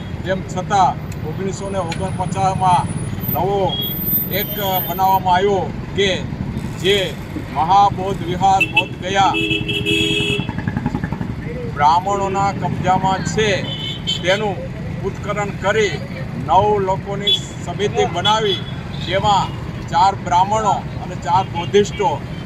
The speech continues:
અને એના સચિવ તરીકે કલેક્ટરની નિમણૂક કરવામાં આવી. એટલે ત્યાં બ્રાહ્મણોની સંખ્યા પાંચ થઈ ગઈ.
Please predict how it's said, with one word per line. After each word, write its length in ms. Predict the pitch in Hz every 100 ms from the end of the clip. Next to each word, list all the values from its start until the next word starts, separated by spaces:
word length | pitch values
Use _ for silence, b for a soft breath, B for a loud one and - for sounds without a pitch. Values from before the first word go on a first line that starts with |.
| 160
અને 280 | 180 180 160 - 170 165
એના 300 | 196 185 - -
સચિવ 360 | 165 170 220 214
તરીકે 440 | 214 202 196 202 165 - - - 170
કલેક્ટરની 480 | 202 202 208 208
નિમણૂક 300 | 196 190 190 -
કરવામાં 460 | 185 180 180 170 175
આવી. 240 | 202 175 - - - - -
એટલે 260 | 202 190 180 - - 170
ત્યાં 300 | 185 190 160
બ્રાહ્મણોની 580 | 160 180 190 196 196 -
સંખ્યા 440 | - 185 - 185 -
પાંચ 180 | 190 214
થઈ 260 | - - -
ગઈ. 840 | - - - - 381 403 - 392